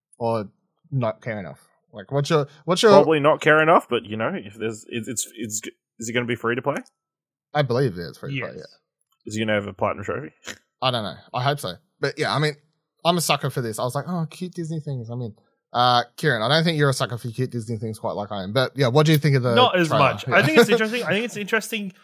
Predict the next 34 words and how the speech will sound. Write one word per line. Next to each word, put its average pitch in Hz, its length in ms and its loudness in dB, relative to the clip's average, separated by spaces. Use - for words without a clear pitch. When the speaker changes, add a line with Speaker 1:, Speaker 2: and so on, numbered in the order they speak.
Speaker 3:
coming 190 220 2
off 214 80 0
the 202 100 -2
fact 156 320 2
that, 139 240 6
um, 120 680 2
uh, 123 400 2
Disney, 135 760 -2
uh, 135 160 -2
not 190 160 -4
that, 247 80 -8
I 147 140 -6
don't 175 180 -6
think 175 180 -8
we've 135 180 -6
ever 131 240 -6
spoken 131 260 -6
about 123 140 -6
it 123 200 -14
recently, 127 460 -8
but 120 280 -16
Disney's 170 340 -6
definitely 147 240 -6
been 135 120 -6
cracking 123 300 -6
down 113 200 -6
on 117 60 -10
a - 20 -10
lot 113 140 -8
of 117 60 -12
its 113 120 -18
game-related 113 800 -10
stuff - 280 -8
lately, 127 420 -12